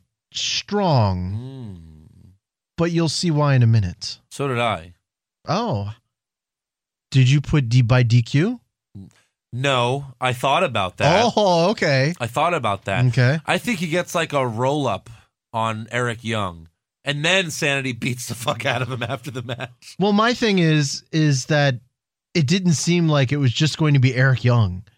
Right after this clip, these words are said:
Speaker 1: It seemed like all those
Speaker 2: Well, it
Speaker 1: motherfuckers are gonna
Speaker 2: never
Speaker 1: be, be
Speaker 2: is,
Speaker 1: there.
Speaker 2: right? It never is.
Speaker 1: Well, sometimes it starts out that way or something like that, but I, I just don't see any time where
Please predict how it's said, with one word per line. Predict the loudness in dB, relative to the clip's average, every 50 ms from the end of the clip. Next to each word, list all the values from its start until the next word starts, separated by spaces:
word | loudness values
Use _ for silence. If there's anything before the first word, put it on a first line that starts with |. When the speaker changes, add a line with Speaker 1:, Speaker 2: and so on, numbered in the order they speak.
| _ _ -4
Speaker 1:
It | -2 -2
seemed | 0 0 0 2 2
like | 2 2 0
all | 0 0 2 2 2
those | 2 4 4
Speaker 2:
Well, | 4 4 4
it | 4 2
Speaker 1:
motherfuckers | 2 0 0 2 2 2 2 4
are |
gonna | 4 4 4
Speaker 2:
never | 4 4 4
Speaker 1:
be, | 4 4 4
be | 2 2 4
Speaker 2:
is, |
Speaker 1:
there. | 4 4 2
Speaker 2:
right? | 2 2 0 -2 -4
It | -8 -8
never | -6 -6 -6 -6 -8 -8
is. | -10 -12 -16 -18 -20 -20 -8 -2
Speaker 1:
Well, | -2 0 0 -2 -4
sometimes | -4 -4 -4 -4 -2 0 2 2 2 4 4 2 2
it | 0
starts | -2 -2 -2 -2 0 0 2
out | 2 2 2 2
that | 0 0 0 2
way | 2 2 4
or | 2 2
something | 2 2 0 2 2 2
like | 2 2 2 2 2
that, | 2 2 2 2 0
but | -2 -2 0
I, | 0 0 0 0 0
I | 0 0
just | 0 0 -2 -2 -2
don't | -2 -2 -2 -4
see | -6 -4 -2 0 0 2 2
any | 2 0 0 -2
time | -2 -2 -2 0 0 0 0 0 0 2
where | 2 2 2 2 2 2 2 0 -2